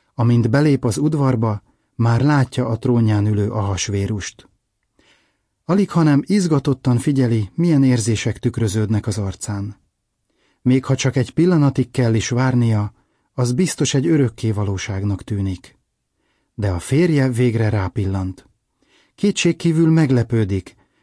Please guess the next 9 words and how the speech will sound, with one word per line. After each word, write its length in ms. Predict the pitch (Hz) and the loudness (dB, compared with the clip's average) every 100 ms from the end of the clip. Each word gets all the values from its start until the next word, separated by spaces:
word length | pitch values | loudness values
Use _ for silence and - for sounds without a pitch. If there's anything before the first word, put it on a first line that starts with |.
| _ | _
ám 200 | - 113 | -4 0
megenyhül 520 | 123 160 131 120 113 113 | 2 2 2 2 2 2
az 160 | 104 | 0
arca, 520 | 143 139 - 120 107 - _ _ | -2 -2 -2 -4 -4 -8 _ _
és 220 | 156 135 | -6 -4
kinyújtja 480 | - 190 127 113 117 | 0 2 2 2 -2
felé 320 | - 110 104 | -4 -2 0
az 160 | 101 98 | -2 -4
aranyjogart. 840 | 107 101 92 95 98 95 98 - | -4 -2 -2 -2 -4 -6 -8 -16